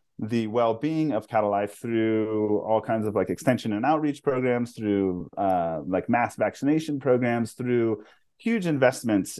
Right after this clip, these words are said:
in, in really, like, the, the Ministry of Agriculture and its services that, uh, support cattle ranchers such that they can, uh, ensure that their cattle thrive, uh, because it's really seen as this kind of backbone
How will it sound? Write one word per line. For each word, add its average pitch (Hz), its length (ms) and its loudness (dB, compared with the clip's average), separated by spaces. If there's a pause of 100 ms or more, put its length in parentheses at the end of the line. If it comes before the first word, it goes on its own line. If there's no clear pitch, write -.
in, 110 520 2 (100)
in 107 300 0
really, 120 400 2
like, 101 260 0
the, 101 300 0
the 101 100 0
Ministry 113 340 0
of 101 120 0
Agriculture 131 800 0
and 104 280 -4
its 101 240 -2
services 131 540 -2
that, 104 300 0 (320)
uh, 107 120 2
support - 480 0
cattle 120 240 0
ranchers 151 680 -2
such 120 220 4
that 101 100 -10
they 107 180 4
can, 104 500 0
uh, 98 400 0
ensure 110 380 2
that 104 80 -2
their 95 140 0
cattle 98 800 0
thrive, 127 680 -2
uh, 101 260 0
because 113 340 0
it's 120 160 -4
really 123 160 4
seen 123 480 -2 (320)
as 110 400 0
this 107 200 -4
kind 110 200 0
of 95 120 -4 (240)
backbone 113 720 0